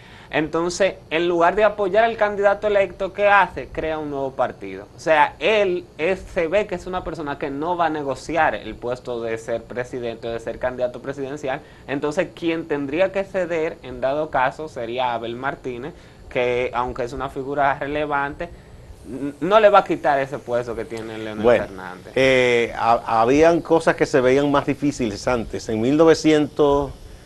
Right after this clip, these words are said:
Speaker 2: noventa, Juan Bosch, que entonces era el líder del P L D y fue candidato,
Speaker 1: Mm.
Speaker 2: él y el P L D alegaron que Balaguer y el Partido Reformista les hicieron fraude. De hecho, Bosch acuñó la frase,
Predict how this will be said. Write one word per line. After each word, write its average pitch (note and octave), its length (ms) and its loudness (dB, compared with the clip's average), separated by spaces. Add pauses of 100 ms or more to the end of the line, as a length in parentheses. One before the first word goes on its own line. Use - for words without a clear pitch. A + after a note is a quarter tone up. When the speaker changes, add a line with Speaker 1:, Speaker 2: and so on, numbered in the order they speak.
(240)
Speaker 2:
noventa, G#2+ 920 2 (640)
Juan C3+ 260 6
Bosch, B2+ 300 4 (260)
que G#2 80 -4
entonces A2+ 320 0
era A#2 160 6
el G#2+ 140 2
líder G#2+ 380 0
del F2+ 260 -2
P G#2+ 100 -2
L G#2+ 160 2
D G2+ 140 0
y G2+ 60 -2
fue F#2+ 180 -4
candidato, F#2+ 680 -2 (140)
Speaker 1:
Mm. B2 240 -10 (340)
Speaker 2:
él C3 320 4
y C3+ 100 2
el G#2 120 2
P - 100 0
L A#2 140 4
D A#2 100 6
alegaron A2 460 4
que A2+ 100 2
Balaguer G#2+ 560 4 (400)
y G#2 80 -2
el G2+ 100 0
Partido G#2+ 280 -2
Reformista G#2 500 0
les G2+ 140 -2
hicieron G#2+ 420 0
fraude. A2 480 4 (680)
De G#2 140 0
hecho, B2+ 260 2
Bosch B2 460 2 (140)
acuñó A2 440 0
la A#2 100 6
frase, A2 500 0